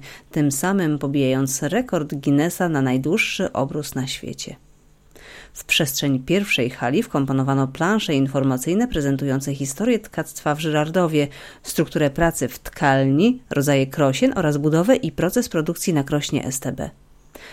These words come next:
Na ścianach zawieszono również archiwalne fotografie pochodzące z lat siedemdziesiątych i dziewięćdziesiątych dwudziestego wieku. Przejście między pierwszą a drugą halą strefy historycznej prowadzi przez ekran z pary wodnej,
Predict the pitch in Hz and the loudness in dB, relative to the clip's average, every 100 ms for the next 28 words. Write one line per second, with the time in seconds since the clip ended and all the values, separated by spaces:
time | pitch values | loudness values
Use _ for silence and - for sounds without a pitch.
0 | - 151 131 - 147 120 135 220 185 147 | -4 -2 0 -2 -2 0 0 2 2 0
1 | 139 143 143 139 139 139 151 135 151 151 | 2 2 2 2 0 0 -2 -2 -2 0
2 | 226 262 247 139 139 135 147 - - 143 | 4 4 2 -2 -2 0 0 0 -4 -2
3 | 147 147 143 151 147 135 - - 165 151 | 0 0 -2 0 0 -2 -6 -8 -2 0
4 | 143 139 151 156 151 147 143 139 143 139 | 0 0 0 -2 -2 -2 0 2 2 0
5 | 190 208 202 - 156 147 135 135 147 151 | 0 0 -2 -4 -4 -4 -4 -6 -4 -4
6 | 160 - - - _ - _ _ - - | -6 -8 -12 -14 _ -20 _ _ -20 -20
7 | - - - - 147 135 - 262 226 156 | -20 -20 -10 -4 0 0 2 6 6 4
8 | 139 139 135 - 277 160 151 147 143 143 | 2 2 2 2 2 2 2 2 2 4
9 | 139 143 - 156 156 143 156 - 139 139 | 2 2 0 0 0 0 -2 -2 0 0
10 | - 247 269 202 147 131 151 135 - 269 | 0 2 2 2 2 2 -2 -4 -2 -2
11 | 269 240 175 - 175 170 170 214 175 170 | 0 2 0 0 0 2 4 2 4 2